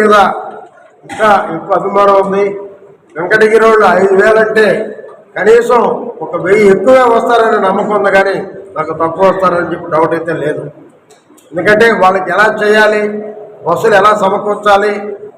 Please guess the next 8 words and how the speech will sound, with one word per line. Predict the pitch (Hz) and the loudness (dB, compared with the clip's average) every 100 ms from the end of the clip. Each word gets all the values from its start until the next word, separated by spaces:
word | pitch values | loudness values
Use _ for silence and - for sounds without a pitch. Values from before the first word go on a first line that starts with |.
| - | -8
అనేది | 160 185 165 | -2 -2 0
ఎమ్మెల్యే | 190 202 202 | 2 2 2
గారితో | 190 196 170 | 0 0 0
మాట్లాడుకున్నాం, | 180 190 190 190 196 196 - - | 0 0 -2 0 2 0 -4 -20
ఇప్పుడు | - 151 | -8 -4
అందరం | 170 196 180 | 0 0 2
మాట్లాడుకున్నాం. | 175 - 196 190 190 196 196 - - - 151 | 0 2 0 2 2 2 0 -6 -16 -14 -4
అదే | 185 | 0